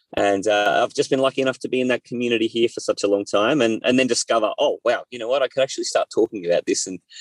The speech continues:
and publish some stuff and see if anyone else cares too much about, <laughs> uh, listening to that content from Aussie accents." And, and that's been the fun bit for me.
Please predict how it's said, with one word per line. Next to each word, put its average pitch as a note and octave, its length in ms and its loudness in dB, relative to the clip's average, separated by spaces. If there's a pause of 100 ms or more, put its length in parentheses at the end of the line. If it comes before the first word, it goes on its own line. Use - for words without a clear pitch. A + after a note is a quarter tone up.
(220)
and F#2+ 160 2
publish A2+ 320 0
some A2+ 100 -4
stuff C3 320 -4
and G#2+ 100 -6
see - 160 0
if G#2+ 100 0
anyone G2 260 0
else G2+ 160 0
cares G3 260 0
too F3 140 2
much F3+ 340 -2
about, C#3+ 300 2 (100)
<laughs> - 100 -6
uh, E3 120 4
listening C#3+ 380 -2
to C3+ 80 -16
that C#3 200 4
content B2+ 340 -2
from A2+ 240 -4
Aussie G#2+ 360 2 (180)
accents." - 480 -2
And, G2 260 -2 (360)
and D3+ 100 4
that's - 160 0
been C#3 140 4
the B2 60 2
fun A2+ 200 0
bit G2+ 140 0
for F#2 100 -6
me. G2 180 -4